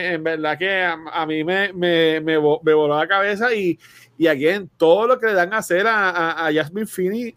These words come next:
o Finney, o como se diga el apellido de ella, Finney, ah, espectacular. Y, y igual, Tao también, ¿sabes? Como que no, no se la dejó montar, también actuó súper bien, me encantaba la escena de Tao con la mamá.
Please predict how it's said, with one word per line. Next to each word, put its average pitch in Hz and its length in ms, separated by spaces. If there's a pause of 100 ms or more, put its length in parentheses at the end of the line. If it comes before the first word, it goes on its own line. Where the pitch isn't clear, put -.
o 151 320
Finney, 151 460
o 220 100
como 180 140
se 160 100
diga 165 120
el 185 60
apellido 196 340
de 202 80
ella, 247 260
Finney, 247 400
ah, 165 240
espectacular. 151 840 (680)
Y, 170 240
y 175 240
igual, 175 500
Tao 151 220
también, 233 460 (420)
¿sabes? 156 500
Como 160 260
que 151 260
no, 151 140
no 156 200
se 165 100
la 208 120
dejó 196 180
montar, 196 400
también 170 260
actuó 180 200
súper 196 260
bien, 165 320
me 214 100
encantaba 151 380
la 180 100
escena 202 200
de 202 100
Tao 185 180
con 202 140
la 190 80
mamá. 170 340